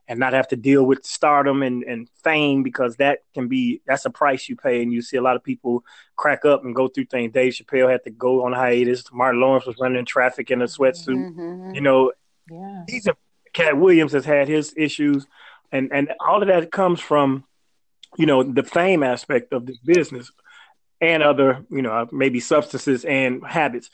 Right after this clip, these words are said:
Speaker 1: But, um, you know, it's, it's been great to be respected and, and, and still be around and, and, and looking forward to doing greater
Speaker 2: Right.
Speaker 1: things.
Speaker 2: I feel like it keeps you very balanced, which is a good thing. Uh, Damon, you hosted a campaign brunch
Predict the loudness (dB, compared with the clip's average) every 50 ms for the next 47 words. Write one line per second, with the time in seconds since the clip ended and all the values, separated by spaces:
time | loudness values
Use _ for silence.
0 | -20 -18 -18 -16 -10 -2 0 2 4 4 4 4 2 2 2 0 -2 -6 -12 _
1 | _ _ _ _ _ _ _ _ _ _ -2 0 2 4 6 6 6 4 4 2
2 | -2 -2 0 2 2 2 2 2 2 2 4 4 2 2 -2 -10 -2 0 2 4
3 | 4 2 0 -2 0 0 0 0 0 -2 -2 0 0 -2 -2 -4 -4 -4 -4 -4
4 | -6 -8 -4 0 2 2 4 4 2 2 2 2 2 2 2 2 0 0 -2 -4
5 | -6 -10 -10 -10 -10 -6 -4 -4 -4 -4 -4 0 2 2 2 2 -2 -2 -2 -2
6 | -2 0 0 -2 -2 -2 -2 0 0 0 0 0 0 0 0 0 -2 -6 -6 -8
7 | -6 -6 -8 -10 -10 -14 -18 -16 -18 -18 -18 -16 -16 -16 -16 -16 -14 -12 -12 -12
8 | -10 -12 -12 -14 -12 -10 -8 -6 -6 -6 -6 -8 -12 -18 -20 -20 -20 -20 -20 -20
9 | -20 -20 _ _ _ _ _ _ _ _ _ _ -20 -18 -16 -16 -14 -14 -10 -10
10 | -10 -10 -10 _ -12 -12 -12 -12 -14 -16 -18 -20 _ _ _ -20 _ _ _ _
11 | _ -10 -8 -8 -8 -10 -10 -10 -10 -8 -8 -8 -8 -6 -6 -8 -8 -6 -8 -10
12 | -8 -6 -6 -6 -6 -8 -10 -12 -14 -14 -14 -14 -14 -14 -14 -12 -10 -10 -10 -10
13 | -12 -16 -20